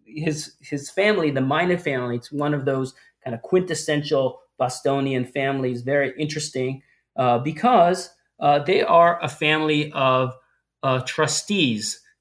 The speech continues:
And the Bos-, Bostonian tru-, the Boston trustee is kind of a,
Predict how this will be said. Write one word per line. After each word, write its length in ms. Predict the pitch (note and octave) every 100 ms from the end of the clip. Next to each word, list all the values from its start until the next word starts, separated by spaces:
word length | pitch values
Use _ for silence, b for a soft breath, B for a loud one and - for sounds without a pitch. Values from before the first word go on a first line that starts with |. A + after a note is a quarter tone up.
| -
And 200 | B2 B2
the 60 |
Bos-, 400 | C3+ D#3 D#3 -
Bostonian 840 | D#3 D#3+ D#3 - - G3+ G#3 G3 F#3
tru-, 280 | - F3+ D#3+
the 100 | D#3
Boston 400 | E3+ F3+ F#3 D3+
trustee 580 | F3+ E3 - F3+ D#3+
is 140 | B2+ B2+
kind 160 | D3
of 80 | C#3
a, 160 | C3+